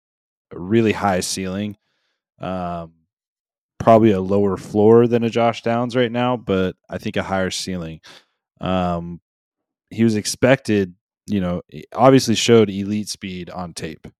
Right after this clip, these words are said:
and burnt people down the field left and right, made b-, big play after big play.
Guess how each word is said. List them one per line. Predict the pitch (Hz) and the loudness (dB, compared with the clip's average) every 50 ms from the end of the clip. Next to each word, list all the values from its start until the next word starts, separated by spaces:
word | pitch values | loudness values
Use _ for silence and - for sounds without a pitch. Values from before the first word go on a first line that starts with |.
| _ - | _ -12
and | 87 92 92 90 87 87 85 85 85 _ _ _ _ | -10 -8 -8 -8 -10 -10 -12 -14 -16 _ _ _ _
burnt | - 104 107 107 95 | -4 -2 -2 -2 -2
people | - 107 101 101 95 | -4 -2 -2 0 0
down | 98 92 95 92 | -2 -2 -4 -6
the | 85 | -8
field | - - 95 92 95 95 85 | -8 -6 -4 -2 -2 -2 -2
left | 92 92 87 - - | -4 -6 -6 -8 -12
and | 82 82 | -12 -6
right, | 98 113 117 113 113 110 73 | -2 0 2 2 2 0 -2
made | 90 95 95 95 82 | -6 -8 -8 -8 -8
b-, | 95 95 87 - _ _ _ | -10 -12 -12 -12 _ _ _
big | - 120 120 123 - | -4 -2 -2 -2 -4
play | - - 113 107 104 | -4 -2 0 0 0
after | 104 95 - - 95 | 0 -2 -4 -6 -6
big | 82 98 95 92 - | -4 -6 -6 -8 -8
play. | - - 104 101 101 104 101 | -4 -2 2 2 2 2 2